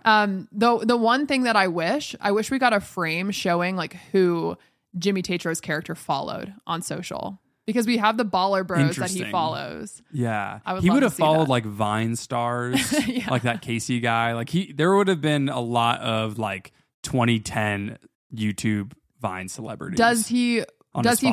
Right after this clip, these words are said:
Speaker 2: follow.
Speaker 1: follow, um, who's that kid with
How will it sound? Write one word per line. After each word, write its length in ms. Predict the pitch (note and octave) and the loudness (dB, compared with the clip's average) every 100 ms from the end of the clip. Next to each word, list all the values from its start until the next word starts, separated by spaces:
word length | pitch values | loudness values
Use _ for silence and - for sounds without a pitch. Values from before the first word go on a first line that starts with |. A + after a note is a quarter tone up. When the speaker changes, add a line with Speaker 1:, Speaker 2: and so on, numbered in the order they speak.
| - | 4
Speaker 2:
follow. 680 | F#3+ G3+ A#3 B3+ C4 C4 - - | 4 4 4 4 2 0 -2 -2
Speaker 1:
follow, 80 | |
um, 560 | G3+ G3 F#3 F3+ F3 F3 F3+ | 2 2 2 -2 -6 -10 -6
who's 200 | G#3+ B3 | -2 -2
that 220 | D#4 C#4 | -2 -4
kid 320 | - G3 G3 F#3 | -4 -4 -2 -4
with 260 | F#3 F#3 | -6 -8